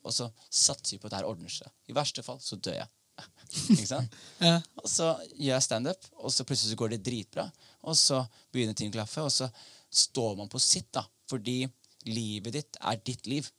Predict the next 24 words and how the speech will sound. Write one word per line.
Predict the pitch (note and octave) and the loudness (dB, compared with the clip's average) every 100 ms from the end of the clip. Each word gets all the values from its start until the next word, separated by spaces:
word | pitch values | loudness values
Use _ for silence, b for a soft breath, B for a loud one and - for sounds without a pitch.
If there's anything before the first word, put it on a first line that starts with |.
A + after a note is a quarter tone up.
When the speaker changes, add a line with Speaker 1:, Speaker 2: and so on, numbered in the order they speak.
| - | -8
Speaker 1:
ikke | - | -6
sant? | A2 C3 - | -6 -10 -16
Det | - G#2+ | -8 -8
er | A2 | -6
ikke | G#2+ | -8
mora | - C3 A#2+ E2+ | -4 -2 -2 -4
di | F2 | -6
sitt | - - | -8 -8
liv, | A2 | -10
det | - _ _ - | -12 _ _ -12
er | - | -10
ikke | - | -10
faren | - A2 E2+ E2+ | -4 -2 -2 -6
di | - | -8
sitt | - | -6
liv, | A2 A2+ - | -6 -6 -6
og | G#2 | -4
det | |
kan | G#2+ G#2+ | -2 -4
føles | A#2 F#2 F#2 | -6 -4 -2
sånn | G#2 G2 | -2 -6
ut | - - | -10 -12
noen | F#2 F2+ | -8 -8
ganger. | G2+ | -8